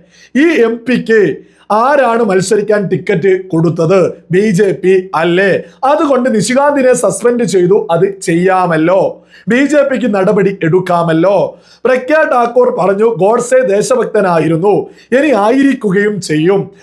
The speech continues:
അയാൾക്കെതിരെ നടപടി എടുക്കുമെന്ന് പ്രധാനമന്ത്രി പറഞ്ഞു, എന്ത് നടപടി എടുത്തു?"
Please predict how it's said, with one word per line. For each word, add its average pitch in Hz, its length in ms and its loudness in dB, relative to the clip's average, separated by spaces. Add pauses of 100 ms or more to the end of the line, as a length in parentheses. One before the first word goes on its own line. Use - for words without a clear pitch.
(140)
അയാൾക്കെതിരെ 269 640 2
നടപടി 220 560 0
എടുക്കുമെന്ന് 190 540 0
പ്രധാനമന്ത്രി 202 800 -2
പറഞ്ഞു, 165 300 0 (420)
എന്ത് 247 320 0
നടപടി 190 600 0
എടുത്തു?" 165 600 0